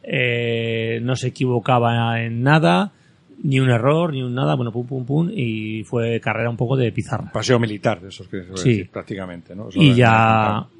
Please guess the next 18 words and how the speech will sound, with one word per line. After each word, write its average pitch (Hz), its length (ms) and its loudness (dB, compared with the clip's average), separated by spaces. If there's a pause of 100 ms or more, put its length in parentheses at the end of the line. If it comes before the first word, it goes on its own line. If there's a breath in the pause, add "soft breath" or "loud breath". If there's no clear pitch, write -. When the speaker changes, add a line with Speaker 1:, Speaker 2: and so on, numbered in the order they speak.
(120)
Speaker 1:
pues 104 240 -4
eso, 104 200 -12
y 135 120 2
ya 107 120 0
al 104 80 -2
día 104 120 0
siguiente, 107 320 -2
pues, 120 120 4
¿para 98 140 -4
qué 98 100 -10
te 95 100 -10
cuento? 104 260 -10 (520)
Se - 200 -6
solucionó 110 360 -6
el 104 80 -8
tema 110 340 -4
del 101 160 -6
embrague 139 460 2